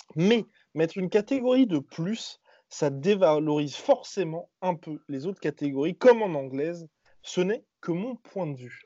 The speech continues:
Alors, messieurs, cette fameuse catégorie en cent soixante-cinq, parce qu'on ferait du coup cent cinquante-cinq, cent soixante-cinq,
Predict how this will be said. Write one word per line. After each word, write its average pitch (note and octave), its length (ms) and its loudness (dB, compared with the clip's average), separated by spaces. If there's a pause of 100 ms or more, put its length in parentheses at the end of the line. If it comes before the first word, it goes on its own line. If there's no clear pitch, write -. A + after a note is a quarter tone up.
(140)
Alors, G#3+ 240 6
messieurs, G#3+ 280 -2
cette D#3+ 200 -6
fameuse G#3+ 240 0
catégorie F#3 400 0
en E3 120 2
cent C4+ 200 -2
soixante-cinq, A3 760 0 (260)
parce D#3 120 -6
qu'on E3 140 -2
ferait D3 260 2
du C#3+ 220 -8
coup F#3 220 -8 (280)
cent - 300 0
cinquante-cinq, F3 640 -4
cent F3 120 -6
soixante-cinq, D3+ 720 -8